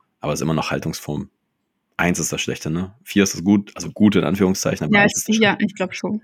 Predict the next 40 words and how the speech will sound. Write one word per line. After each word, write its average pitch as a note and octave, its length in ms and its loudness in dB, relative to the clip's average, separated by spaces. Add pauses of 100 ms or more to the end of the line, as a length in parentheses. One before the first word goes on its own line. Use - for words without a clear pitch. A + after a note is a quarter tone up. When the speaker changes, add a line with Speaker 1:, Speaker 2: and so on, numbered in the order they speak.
(160)
Speaker 1:
Ja, G#3+ 140 2
Speaker 2:
Mhm. A3+ 160 2 (180)
Speaker 1:
also G2 140 0
ist G2 100 -2
teurer G2 240 4
geworden. F2+ 240 2
Ich F2 100 -8
denke, E2 200 -4
Inflation E2+ 480 -4
ist - 160 -8
da F#2 40 -2
auch F2+ 120 -4
mit E2 160 -6
das E2 300 -4 (400)
größte - 320 -4
Thema. - 220 -12
Aber - 120 -10
drei - 240 -2
neunundvierzig, C3+ 640 4 (640)
das - 160 -2
war G2+ 80 6
halt C#3 140 6
immer D#3 260 6
so, B2+ 260 6
Tiefkühlpizza - 560 2
war A2+ 120 6
immer C3 160 4
so B2 80 6
der A2+ 80 6
Snack A2+ 500 0
für - 160 0
uns. A#2 340 4 (460)
<laughs> F#3+ 380 2
So A2 120 2
für, G3+ 200 2
für, G#3+ 120 2
Speaker 2:
Ja. G#3 240 6
Speaker 1:
für - 100 0
eins A2+ 180 4
siebzig, A#2+ 360 0